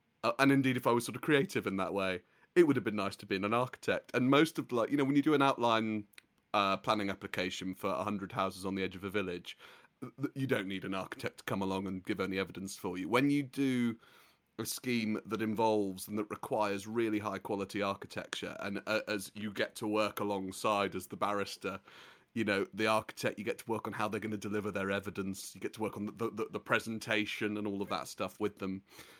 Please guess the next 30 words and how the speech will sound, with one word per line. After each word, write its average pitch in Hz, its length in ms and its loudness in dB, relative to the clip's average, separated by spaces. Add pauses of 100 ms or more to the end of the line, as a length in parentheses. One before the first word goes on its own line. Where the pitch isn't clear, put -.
(200)
Um, 104 460 4 (260)
I 139 300 8
get 135 340 4
really, 120 640 6 (100)
it's, 127 240 0
it's 127 160 0
about 143 180 6
as 127 100 0
close 127 300 6
as 113 120 -2
I 113 60 4
feel 110 220 2
I'm 104 120 4
ever 104 160 2
gonna, 101 160 -2
it's 135 160 2
definitely 113 500 4
cl-, 104 180 2
as 110 120 -2
close 104 240 4
as 104 80 -2
I'm 104 120 2
ever 101 180 -2
gonna 98 180 -4
get. 95 260 -4 (460)
Um, 107 400 2
and 123 180 2
I 120 140 6
love 131 560 6
that. 98 300 -6